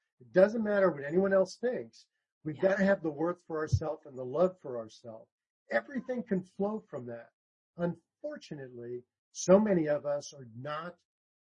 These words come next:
Speaker 1: taught that, instructed that, or reinforced on that, even as we go through our lives.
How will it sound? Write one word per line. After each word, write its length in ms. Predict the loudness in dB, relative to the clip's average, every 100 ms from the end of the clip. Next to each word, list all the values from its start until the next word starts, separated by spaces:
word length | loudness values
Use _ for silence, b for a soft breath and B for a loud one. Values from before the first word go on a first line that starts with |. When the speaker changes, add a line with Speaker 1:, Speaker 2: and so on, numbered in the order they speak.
| _
Speaker 1:
taught 280 | -6 -6 -6
that, 260 | -6 -6 -6
instructed 680 | -14 -18 -8 -4 -4 -6 -6
that, 240 | -4 -4 -4
or 240 | -6 -6
reinforced 880 | 0 2 2 -4 -6 -6 -4 -6 -6
on 180 | -10 -8
that, 260 | -8 -8 -6
even 280 | -4 -2 -2
as 180 | -4 -10
we 60 |
go 200 | -14 -14
through 220 | -14 -18
our 120 | -12 -8
lives. 500 | -8 -8 -14 _